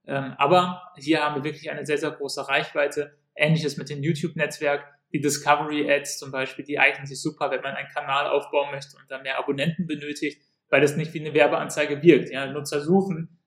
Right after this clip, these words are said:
nach irgendwie einem Produktreview oder ähnliches. Wir schalten da unsere Discovery-Ad. Das scheint einigermaßen, äh,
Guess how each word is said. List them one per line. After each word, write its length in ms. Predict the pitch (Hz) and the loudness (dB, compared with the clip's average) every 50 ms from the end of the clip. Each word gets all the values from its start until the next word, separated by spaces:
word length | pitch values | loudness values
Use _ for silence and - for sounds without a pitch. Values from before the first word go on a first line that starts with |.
| _ _ | _ _
nach 440 | 147 143 135 135 131 131 - - - - - - | 2 6 8 8 8 6 2 -4 -10 -14 -6 -4
irgendwie 440 | 147 151 156 143 143 143 135 135 | -4 -4 -4 -6 -6 -2 -2 0
einem 200 | 135 131 135 135 | 0 -2 -4 -4
Produktreview 720 | - - 139 139 170 160 - - 160 165 160 165 165 165 165 | -6 -6 -2 -2 -2 -2 -4 -8 -8 -8 -6 -6 -6 -4 -2
oder 180 | 160 151 151 | 0 2 2
ähnliches. 600 | 151 151 151 151 160 156 - 160 156 - - _ _ _ _ _ _ _ | 2 0 0 -4 -8 -6 -4 -4 -4 -4 -10 _ _ _ _ _ _ _
Wir 240 | 156 160 165 151 | 6 6 6 6
schalten 360 | 160 - - 147 143 147 - 147 | 4 2 2 2 2 2 0 -4
da 140 | 143 139 | -4 -6
unsere 200 | 139 139 - - | -6 -8 -10 -6
Discovery-Ad. 640 | 143 139 143 - - 160 165 175 170 156 151 160 165 - | -6 -6 -6 -2 -2 0 0 0 -2 0 -2 -2 -2 -2
Das 100 | 156 143 | -6 -6
scheint 340 | - - 156 151 160 160 - | -2 -2 -2 0 0 -2 -4
einigermaßen, 960 | 151 147 151 160 151 151 143 143 143 143 143 - - 139 143 143 143 139 139 | -6 -6 -4 -4 -4 -4 -4 -2 -4 -4 -4 -6 -10 -14 -14 -14 -16 -10 -4
äh, 60 | 143 | -2